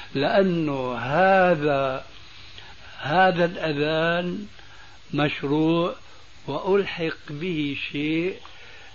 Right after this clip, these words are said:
لم يكن من قبل في كل هذه القرون اللي مضت المشهود لها بالخيرية. فالآن استدلال ببعض النصوص العامة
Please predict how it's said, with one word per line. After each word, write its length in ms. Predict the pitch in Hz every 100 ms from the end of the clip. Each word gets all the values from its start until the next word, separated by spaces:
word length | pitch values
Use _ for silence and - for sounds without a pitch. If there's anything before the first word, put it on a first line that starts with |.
| -
لم 320 | 147 165 208
يكن 440 | 190 190 - 165 165
من 140 | 147
قبل 420 | 131 151 127 120
في 180 | 110 135
كل 280 | - 180 170
هذه 300 | 165 165 151
القرون 500 | 143 - 143 160 147
اللي 140 | 139
مضت 460 | 139 160 151 165 -
المشهود 540 | 143 127 127 - 147
لها 120 | 143
بالخيرية. 680 | 135 135 147 131 135 131 117 104 - - - - - - -
فالآن 680 | 151 160 - 202 196 196 165 156
استدلال 1040 | 147 - 160 143 156 156 185 185 156 123 110 - - - - - -
ببعض 560 | 131 151 175 190 156
النصوص 800 | 160 156 147 - 180 170 139 -
العامة 800 | 143 123 123 156 165 165 175 180